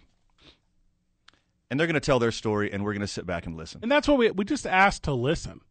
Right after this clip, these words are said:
Speaker 2: Like, like, say you're a listener right now, and we know what we hit. We know we hit thousands. We're not confused. We see the numbers. If you're a listener right now whose Saturday project got ruined 'cause of the rain,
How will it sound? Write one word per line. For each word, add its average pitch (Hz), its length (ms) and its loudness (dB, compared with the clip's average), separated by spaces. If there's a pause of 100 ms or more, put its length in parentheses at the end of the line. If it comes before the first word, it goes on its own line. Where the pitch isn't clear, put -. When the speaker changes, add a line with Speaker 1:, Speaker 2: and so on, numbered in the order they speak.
(140)
Speaker 2:
Like, 165 300 0
like, 156 280 -6 (200)
say 247 240 6
you're 240 120 8
a - 20 6
listener 139 420 2
right 113 160 -2
now, 120 200 -2 (220)
and 156 140 6
we 277 80 8
know 320 140 10
what 196 120 6
we 151 120 6
hit. 151 120 2
We 208 100 0
know 240 100 4
we 220 120 4
hit 208 140 2
thousands. 190 580 4
We're 214 160 6
not 254 240 6
confused. 170 520 0
We 160 80 2
see 262 160 2
the 196 120 6
numbers. 160 520 2 (560)
If 135 120 0
you're 240 120 4
a 294 40 4
listener 196 360 6
right 139 180 6
now 120 320 0 (760)
whose 143 460 4 (360)
Saturday 190 400 6
project 165 420 6
got 151 160 4
ruined 156 300 6
'cause 147 140 0
of 139 40 0
the 135 80 6
rain, 117 320 0